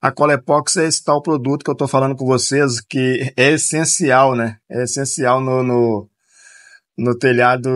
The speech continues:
de arquitetura moderna. É essa aqui, ó. Essa Colepox, ela, ela é fundamental pra que a gente tenha um bom, uma boa vedação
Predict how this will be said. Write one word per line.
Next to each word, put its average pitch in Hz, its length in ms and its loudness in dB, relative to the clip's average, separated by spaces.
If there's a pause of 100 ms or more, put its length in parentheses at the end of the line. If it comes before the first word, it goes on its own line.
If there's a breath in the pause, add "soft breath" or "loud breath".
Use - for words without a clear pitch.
(840)
de 135 140 -2
arquitetura 131 580 0
moderna. 110 640 0 (340)
É 123 140 0
essa 131 260 -2
aqui, 120 220 -6
ó. 98 140 -4 (800 soft breath)
Essa 120 260 -2
Colepox, 127 680 0
ela, 131 760 0 (120)
ela 123 180 0
é 123 60 -2
fundamental 139 880 0
pra 135 140 -2
que 139 200 -4
a 131 60 0
gente 135 260 -6
tenha 143 200 -4
um 143 140 -4
bom, 143 260 -2
uma 143 200 2
boa 147 280 2
vedação 143 760 0